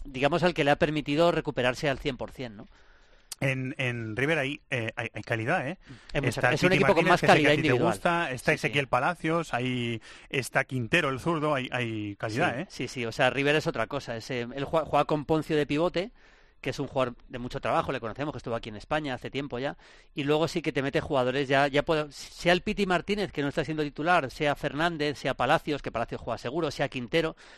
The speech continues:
Speaker 1: es decir, es un equipo con más talento de, individual, con más calidad, ¿no? Es un poco lo que es la historia de River y Boca. River,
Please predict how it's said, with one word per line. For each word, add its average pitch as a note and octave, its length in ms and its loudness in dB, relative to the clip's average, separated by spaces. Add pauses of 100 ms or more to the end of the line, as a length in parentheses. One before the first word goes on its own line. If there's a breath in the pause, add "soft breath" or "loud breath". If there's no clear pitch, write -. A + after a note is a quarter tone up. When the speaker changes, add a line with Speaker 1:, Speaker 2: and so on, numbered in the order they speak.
(120 loud breath)
Speaker 1:
es C3+ 80 -2
decir, C3 200 0
es B2+ 100 -4
un C#3+ 80 -4
equipo D3 240 0
con C#3 140 -2
más C#3 180 -2
talento D3 460 0
de, C3+ 300 0
individual, C3+ 520 2
con B2 140 -4
más C#3+ 160 -2
calidad, C3 400 -2
¿no? D#3 160 -8
Es E3+ 80 -4
un G#3 60 -6
poco B3 160 2
lo F#3+ 80 4
que E3 100 0
es D3 40 0
la D3 100 -2
historia C#3 260 -2
de C3 60 0
River A#2 240 -4
y - 20 -2
Boca. D3+ 240 -4
River, D#3 260 -6